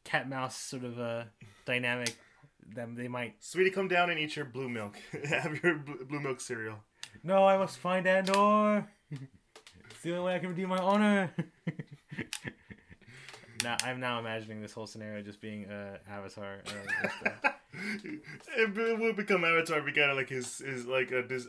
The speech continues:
Speaker 2: uh, like, a, a facial deformity.
Speaker 1: He gets a burn on, or a scar on his face, and it's like, "I must get Andor to retain my honor." <laughs>
Speaker 2: Oh, God. It's, it's also just, just, uh, 'cause everyone's talking about this.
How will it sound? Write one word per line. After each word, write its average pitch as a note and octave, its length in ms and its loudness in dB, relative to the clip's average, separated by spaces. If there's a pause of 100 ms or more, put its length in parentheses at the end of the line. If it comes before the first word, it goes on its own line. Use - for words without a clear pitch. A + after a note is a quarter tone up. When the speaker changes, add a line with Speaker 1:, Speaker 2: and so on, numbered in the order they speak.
Speaker 2:
uh, B2+ 60 0
like, A#2+ 140 -2
a, - 380 -14
a A2+ 60 -4 (120)
facial B2 280 -6
deformity. A2 540 -10 (220)
Speaker 1:
He B2 80 -8
gets B2+ 300 -8
a C3 40 -6
burn B2 460 -4
on, A#2+ 320 -8
or A2+ 220 -6
a G#2+ 60 -12
scar A#2 320 -4
on A#2 120 -4
his A2+ 140 -10
face, A#2 320 -6
and A2+ 100 -10
it's G#2+ 160 -14
like, A2 240 -10 (360)
"I C3+ 40 -12
must G#2+ 180 -8
get C#3 220 -6
Andor D3+ 480 0 (420)
to B2 60 -10
retain B2+ 200 -8
my C#3 100 -4
honor." F3+ 460 2 (200)
<laughs> F#3 80 -2 (1600)
Speaker 2:
Oh, A2 340 -6
God. G#2+ 360 -4 (440)
It's, D#3 220 0
it's F#3+ 240 2
also G3+ 360 2
just, F#3+ 300 2 (300)
just, D3+ 200 -8
uh, C3 120 -4
'cause C#3 240 -8
everyone's C#3+ 340 -2
talking B2 240 -4
about A#2 120 -4
this. G#2+ 100 -12